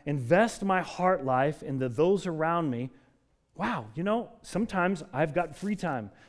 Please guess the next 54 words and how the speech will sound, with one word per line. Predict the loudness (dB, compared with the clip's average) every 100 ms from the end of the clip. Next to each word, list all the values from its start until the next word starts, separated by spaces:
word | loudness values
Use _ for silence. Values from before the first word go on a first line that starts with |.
| -4
Sometimes | 2 2 4 4 2
the | 0
tasks | -4 2 4 2 -4
that | 2 6
I've | 6 6
been | 4
assigned, | 2 2 2 4 2 0 -12 -2
I've | 4 6
actually | 6 4 2 2
knocked | 4 4 2 2
out. | 4 6 6
Or | 4 2
the, | 2 -2 -4 -20 -20 -6
uh, | -2 -2 -4 -14 -4
and | 2
so | 8 8
it's | 8
like, | 6 6 4
"Okay, | 0 4 6
I've | 6 6
got | 4
a |
little | 4 2
free | 2 -2
time. | 0 0
I'm | 0 2
gonna | 2
look | 0 0
around. | -4 -4
Hey, | -2 -2
do | 0
you | -2
need | -2
any | -2 -4
help | -2 -4 -4
with | -8
that | -8
project? | -8 -10 -10 -16 -20 _ _ _ _ _ _ _ _ _ _ _ -4
Hey, | 0
man, | 2 4
do | 2
you |
want, | 2 0
do | 0
you | 2
need | 4
anybody | 4 4 4 4
to | 0
stay | -2 2
after? | 4 2 0
Man, | 0 0
I'd | 2
love | 2 2 -2
to." | -14 -14